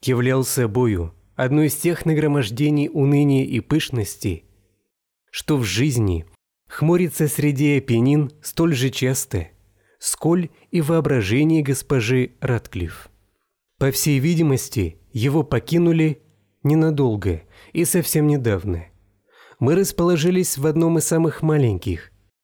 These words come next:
и наименее роскошных апартаментов. Он находился в отдаленной башне здания.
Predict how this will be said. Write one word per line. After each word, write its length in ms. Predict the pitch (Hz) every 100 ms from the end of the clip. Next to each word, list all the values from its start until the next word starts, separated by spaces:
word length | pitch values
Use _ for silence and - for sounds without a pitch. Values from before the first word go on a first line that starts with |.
| _
и 100 | -
наименее 440 | 160 180 185 180 175
роскошных 680 | 170 - 165 143 147 131
апартаментов. 920 | 135 127 - 117 101 87 87 82 - _ _ _ _ _ _ _ _
Он 220 | 143 156
находился 760 | 147 - 131 127 143 - 95 80 _ _ - -
в 120 | 127
отдаленной 520 | 156 160 160 160 160
башне 440 | 143 156 - 147
здания. 680 | 127 135 139 107 87 82